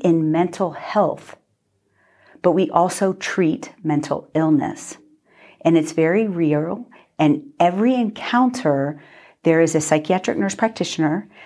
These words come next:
that will come in and do a full assessment, diagnosis, and treatment options for whatever you are, uh, personally dealing with. And that includes medication management.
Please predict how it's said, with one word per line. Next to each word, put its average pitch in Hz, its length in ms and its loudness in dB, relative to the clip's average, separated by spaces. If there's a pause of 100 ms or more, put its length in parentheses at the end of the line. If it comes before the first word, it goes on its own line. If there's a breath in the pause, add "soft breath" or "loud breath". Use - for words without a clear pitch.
(140)
that 156 180 2
will 151 140 -2
come 190 460 -2
in 185 560 2 (340 loud breath)
and 160 220 4
do 156 220 4
a 147 100 2
full 160 640 -4
assessment, 202 760 -2 (380 soft breath)
diagnosis, 151 880 0 (480 soft breath)
and 156 180 4
treatment 175 560 0
options 139 720 0 (360 soft breath)
for 151 320 2
whatever 147 540 0
you 151 440 2
are, 135 480 0 (380 soft breath)
uh, 143 80 -4
personally 143 560 -2
dealing 135 300 0
with. - 140 -2
And 131 100 2
that 135 120 4
includes 139 360 -2
medication 135 520 0
management. 170 640 2